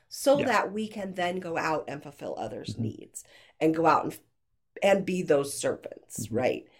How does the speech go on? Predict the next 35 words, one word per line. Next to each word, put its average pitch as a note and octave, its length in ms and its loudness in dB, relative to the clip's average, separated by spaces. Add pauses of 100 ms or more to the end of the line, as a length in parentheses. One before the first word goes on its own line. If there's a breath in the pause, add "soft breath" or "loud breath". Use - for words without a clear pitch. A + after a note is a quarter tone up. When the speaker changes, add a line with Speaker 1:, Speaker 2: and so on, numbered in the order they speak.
(140 soft breath)
Speaker 2:
Yeah. G2+ 180 -8 (520)
Speaker 1:
It A3+ 160 10
is C4 180 4
that A3 200 8
idea F3 320 6
that D#3 120 2
you D#3+ 100 -4
can't - 260 0
set - 160 0
yourself D3+ 340 -2
on D3 80 -2
fire C3+ 340 0
to, C3 160 -12 (260)
to, A#2 320 -6 (260)
you C#3+ 120 -4
know, - 220 -10 (480 soft breath)
keep - 180 -6
someone D3 300 4
else C3 260 -2
warm, A#2+ 300 -4
right? C#3 220 0
You D#3 180 0
Speaker 2:
Yeah, F#3 60 0
Speaker 1:
need F3 140 6
Speaker 2:
right. - 80 -2
Speaker 1:
to F3 100 -8
have D#3+ 280 -4
food D3+ 360 -4 (400)
in D#3+ 180 8
order C3+ 220 4
to C#3 160 -10
then C3 180 -2
feed C#3 240 -8
other B2+ 240 -10
people. - 460 -16